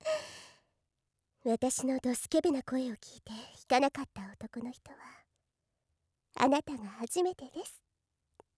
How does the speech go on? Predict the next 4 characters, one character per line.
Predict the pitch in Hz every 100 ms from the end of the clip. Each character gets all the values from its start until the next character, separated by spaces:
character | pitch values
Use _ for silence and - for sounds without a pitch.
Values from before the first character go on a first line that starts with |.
| _ 508
<laughs> | - _ - - - - - _ _ _ _ _ _ _ _ -
で | 311
す | 359
が、 | 349